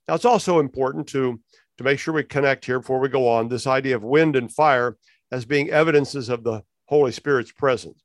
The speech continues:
And that was true at other times back in the Old Testament. And so again, we see how God is using the known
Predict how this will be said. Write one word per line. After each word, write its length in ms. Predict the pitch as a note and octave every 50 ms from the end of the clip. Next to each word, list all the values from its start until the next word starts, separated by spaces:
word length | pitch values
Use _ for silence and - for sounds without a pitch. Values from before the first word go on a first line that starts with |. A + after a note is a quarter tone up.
| _ _ _ _ _ _ _ _
And 140 | - A#2 A#2
that 160 | C3+ D3 E3+
was 120 | D#3 C3 -
true 280 | - - D#3+ D#3 C#3+
at 80 | B2+ - - - _ _
other 220 | - D3+ C#3+ D3
times 420 | C3 - - C3+ C3+ B2+ B2 B2 G#2+
back 320 | F#2 - A#2+ B2 A#2+ -
in 120 | C3+ A#2+ A2+
the 100 | A2+ A#2+
Old 240 | B2+ B2 A#2+ -
Testament. 560 | - - C#3+ C#3+ - - - A2 G#2+ A2 - - _ _ _ _ _ _ _ _
And 80 | - C3+
so 200 | - - E3+ E3
again, 340 | D#3+ C#3 G3 A3+ G#3+ E3+
we 80 | D3 D3
see 220 | C3+ - E3+ E3+
how 160 | D3 D3 C3+ C3+
God 340 | A#2+ B2+ B2+ D3 F3+ G#3
is 140 | G3+ D#3+ A#2+
using 340 | D#3+ F3+ E3 C3+ D#3 D3 B2+
the 120 | A#2 B2
known 720 | A#2+ A#2+ A#2+ B2+ D#3 F#3 F3+ D3 C3 B2+ C3 C3+ C#3+ C3